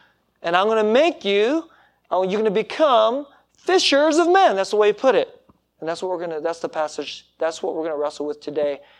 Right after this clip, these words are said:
That as we are followers and we've been pulled out of the wilderness and into, under his kingship, into the kingdom, what is the will of the king that we follow him into?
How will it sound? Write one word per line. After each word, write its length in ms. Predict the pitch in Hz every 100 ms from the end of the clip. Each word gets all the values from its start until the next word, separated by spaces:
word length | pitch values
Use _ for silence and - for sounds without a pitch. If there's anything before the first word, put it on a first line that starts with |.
| _ _ -
That 160 | 175
as 320 | 175 190 165 175
we 240 | - 185 202
are 160 | 190
followers 920 | 185 - 247 311 294 254 247 247 - - _ _ _ _ _ _
and 180 | 185 190
we've 140 | 220
been 140 | 202 202
pulled 320 | - 254 240
out 520 | 240 277 359 - - - _ _
of 380 | 240 254 262 220
the 100 | 220
wilderness 800 | 233 320 226 208 175 185 - - _ _ _
and 200 | 220 226
into, 680 | - 311 349 330 320 311 294 -
under 340 | 269 311 320
his 140 | 294 -
kingship, 480 | 285 311 - 190
into 300 | - 311 339
the 120 | 311 320
kingdom, 640 | 339 359 262 170 165 185 _ _ _ _ _ _ _ 175
what 440 | 208 277 302 -
is 160 | 220 208
the 80 | 196
will 260 | 190 214
of 120 | 214 175
the 80 |
king 560 | 185 208 196 202 202 190
that 160 | 170 156
we 300 | 165 180 185
follow 440 | _ 185 185 185
him 200 | 185 180
into? 540 | 277 285 - 151 151